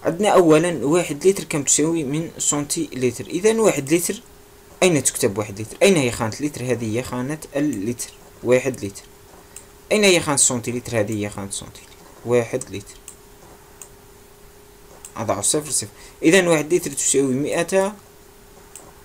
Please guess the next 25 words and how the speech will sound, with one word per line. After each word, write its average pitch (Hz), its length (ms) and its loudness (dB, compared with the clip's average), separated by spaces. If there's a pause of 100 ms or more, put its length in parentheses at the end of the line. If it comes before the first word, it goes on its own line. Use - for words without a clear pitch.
(1040)
سنتيلتر. 151 1200 -4 (1000)
ثلاثمائة 202 600 4
سنتيلتر 151 520 0
كم 143 200 -4
تساوي 135 260 0
من 107 140 -2
لتر؟ 123 280 -6
آه، 104 140 -2 (340)
ثلاثمائة 170 420 4
سنتيلتر. 131 680 -2 (180)
لاحظوا 127 400 0
ما 175 140 2
هو 131 240 2
يمين 117 360 0
هذا 110 140 -6
العدد، 123 380 -4
هو 104 120 -4
الصفر، 175 400 -2
نكتبوه 151 380 -2
في 131 60 -6
الوحدة 147 400 -4
المرافقة. 104 440 -6 (180)
ها، 104 120 -10 (680)
صفر، - 500 -4 (1080)
صفر، - 500 -6